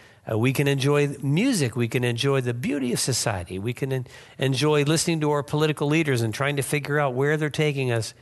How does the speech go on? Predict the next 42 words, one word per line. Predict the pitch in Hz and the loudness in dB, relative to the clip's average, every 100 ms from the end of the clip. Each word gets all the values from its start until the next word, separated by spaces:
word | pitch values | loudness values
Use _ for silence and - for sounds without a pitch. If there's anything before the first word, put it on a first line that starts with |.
| - - - - | -20 -20 -14 -2
I'm | 147 151 | 0 2
very | 180 226 | 2 2
much | 131 127 | 2 2
involved, | 127 113 110 101 92 90 107 | 0 2 2 2 0 -2 -6
uh, | 113 110 107 - | -10 -10 -12 -6
in | 120 110 | -2 0
this | 110 104 | 0 0
world, | 113 104 92 87 - - _ - - _ - _ _ - | -2 -2 -4 -8 -16 -20 _ -20 -20 _ -20 _ _ -2
but | 117 | 2
I | 113 | 2
am | 113 | 2
also | 127 131 - 104 101 98 - _ _ _ _ _ | 2 2 2 0 0 -4 -8 _ _ _ _ _
very | 110 101 120 127 | -8 0 2 4
much | 120 120 | 2 -2
holding | - 117 117 113 113 | -2 -2 0 0 0
on | 107 101 | 0 -2
to | 107 | -6
Christ, | - 104 90 82 - - - _ _ _ - | -4 -4 -4 -4 -6 -8 -18 _ _ _ -6
and | 110 101 | -2 0
that's | 107 - | 0 -2
what | 117 | 0
I | 107 | 0
want | 104 101 | 0 -2
to | 98 | -2
pray | - 104 | -2 0
right | 98 101 101 | 2 0 -2
now | 98 90 87 104 - | -4 -4 -6 -12 -18
for | - 104 | -12 -8
you. | 95 90 85 107 _ _ _ _ _ _ _ _ _ _ _ _ _ | -6 -8 -10 -16 _ _ _ _ _ _ _ _ _ _ _ _ _
Would | 160 | -6
you | 226 | -2
bow | 180 | 2
your | 156 135 | 4 4
head | 127 120 | 4 2
with | 120 | 0
me? | 120 113 107 - - _ _ _ _ _ _ _ - | 2 0 0 -12 -20 _ _ _ _ _ _ _ -8
And | 117 113 | -4 -2
as | 120 117 117 | 0 0 0
we | 113 | -2
finish | - 127 120 - | 0 0 -2 -2
this | 117 | -2
study, | - - 110 104 101 | -2 -2 -2 -2 -4